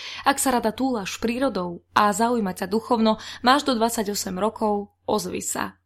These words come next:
Budem rád. Ani to tak nebolelo a za pár minút sa zrodil inzerát. Vložil ho do obálky aj so svojou spätnou adresou. Trochu ho škrelo, že na zverejnenie bude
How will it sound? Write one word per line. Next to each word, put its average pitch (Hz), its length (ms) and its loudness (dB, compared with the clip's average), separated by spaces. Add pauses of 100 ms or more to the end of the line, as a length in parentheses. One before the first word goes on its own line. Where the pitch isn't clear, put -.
Budem 240 460 2
rád. - 480 -4 (920)
Ani 311 220 4
to 254 100 2
tak 220 160 0
nebolelo 226 480 2
a 208 80 0
za 220 160 0
pár 214 240 -2
minút 208 240 0
sa - 80 -2
zrodil 202 400 0
inzerát. 196 460 -6 (180)
Vložil 220 320 4
ho 220 80 4
do 214 160 2
obálky 214 480 2
aj 214 160 -2
so 202 60 -4
svojou 208 320 0
spätnou 208 420 -4
adresou. 190 560 -4 (320)
Trochu 277 320 6
ho 247 160 4
škrelo, 240 480 -4
že 190 80 -2
na 196 160 -2
zverejnenie 233 560 2
bude 220 160 0